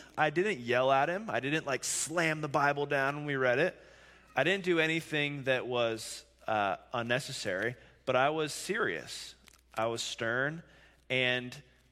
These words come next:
he left that meeting in full, genuine repentance for what he'd done, and he, and he got free a few weeks later.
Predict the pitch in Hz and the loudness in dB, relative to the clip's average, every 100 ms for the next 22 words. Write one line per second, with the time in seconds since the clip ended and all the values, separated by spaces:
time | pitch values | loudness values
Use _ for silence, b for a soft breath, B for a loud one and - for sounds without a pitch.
0 | - - 135 131 127 147 - 117 110 120 | -20 -8 0 2 4 2 2 2 2 -2
1 | 131 123 107 107 - - 120 123 107 107 | -2 -2 -2 -8 -12 -8 -4 -4 -6 -4
2 | 110 117 117 110 110 101 - 117 113 101 | -4 -2 -4 -4 -4 -6 -4 -4 -4 -10
3 | - 107 101 98 110 107 95 92 101 104 | -10 -8 -6 -4 -2 -4 -8 -12 -12 -4
4 | 101 95 - 123 120 98 120 107 107 - | -4 -4 -6 -2 0 -2 -6 -6 -6 -8
5 | 110 98 69 | -4 -4 -4